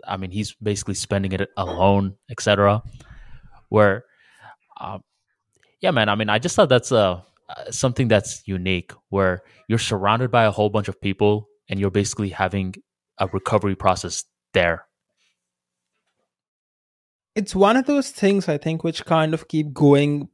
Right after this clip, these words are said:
Speaker 2: on in the back of your head. So even when you're at work, you're not exactly at work, you know what I mean?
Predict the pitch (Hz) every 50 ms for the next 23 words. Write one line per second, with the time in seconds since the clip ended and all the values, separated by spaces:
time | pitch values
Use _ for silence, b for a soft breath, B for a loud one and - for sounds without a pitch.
0 | _ _ _ - 143 139 139 143 147 151 147 147 147 147 147 135 135 131 131 135
1 | - 156 - - 151 139 135 135 127 117 127 180 - - - _ _ _ _ _
2 | _ _ _ - - - - 190 170 170 175 190 185 175 160 160 165 160 160 156
3 | 139 139 139 147 156 - - 160 139 135 135 143 - - 147 139 131 - 160 151
4 | 151 156 160 - - 151 135 131 147 143 135 135 - - 151 147 139 135 - 147
5 | 135 131 139 135 - - - - 135 131 135 135 135 135 131 135 139 135 151 147
6 | 147